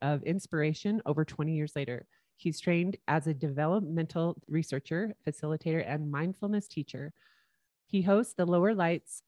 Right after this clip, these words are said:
Sangha in Salt Lake City, Utah, and has been featured on N P R, Religion News Service, Tricycle Magazine,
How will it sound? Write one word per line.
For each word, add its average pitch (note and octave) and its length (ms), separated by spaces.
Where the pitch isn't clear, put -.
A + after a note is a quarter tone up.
Sangha D#3+ 500
in D3+ 360
Salt F3 220
Lake G#3 160
City, F3 400
Utah, D3+ 480
and D#3 360
has D3+ 200
been D3+ 140
featured F#3 460
on D3 180
N E3 160
P D#3 200
R, F3 280
Religion F3 440
News E3+ 240
Service, F3+ 460
Tricycle E3 540
Magazine, E3+ 600